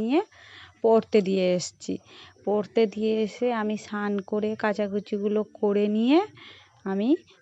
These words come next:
চা খাবো বলে চলে এসেছি। আর আজকে স্নান করে মা সকাল সকাল পুজোটাও দিয়ে দিয়েছে, ওই কারণে আমি স্নান করে কাচাকুচি করে চলে এসেছি চা খাবো বলে। তো চা করলাম,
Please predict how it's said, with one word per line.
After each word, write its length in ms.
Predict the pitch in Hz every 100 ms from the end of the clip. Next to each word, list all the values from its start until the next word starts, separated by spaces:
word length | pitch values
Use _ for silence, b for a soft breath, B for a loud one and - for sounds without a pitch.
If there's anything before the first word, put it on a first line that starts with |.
| -
চা 180 | - 190 185
খাবো 200 | 202 196 202
বলে 180 | 254 370 415 -
চলে 240 | 233 185 180
এসেছি। 380 | 180 - - - 190 - B B B
আর 80 | 202 208
আজকে 200 | - - 269
স্নান 180 | 220 208 202
করে 140 | 226 240
মা 60 | 294 -
সকাল 180 | 190 185
সকাল 180 | 190 247 277
পুজোটাও 420 | 240 185 180 220 277
দিয়ে 140 | 214 175 156
দিয়েছে, 440 | 160 160 - 190 185 B B B B -
ওই 80 | 208 208
কারণে 260 | 220 226 233
আমি 120 | 214 214
স্নান 200 | - 214 202
করে 120 | 220 226
কাচাকুচি 420 | 214 208 208 202 -
করে 140 | 226 220
চলে 180 | 233 214 226
এসেছি 300 | 214 - 302 359 - B B B -
চা 120 | 220 208
খাবো 220 | - 214 226 226
বলে। 180 | 254 359 392 B B B -
তো 100 | 202 -
চা 160 | - 208 196 -
করলাম, 340 | 226 226 269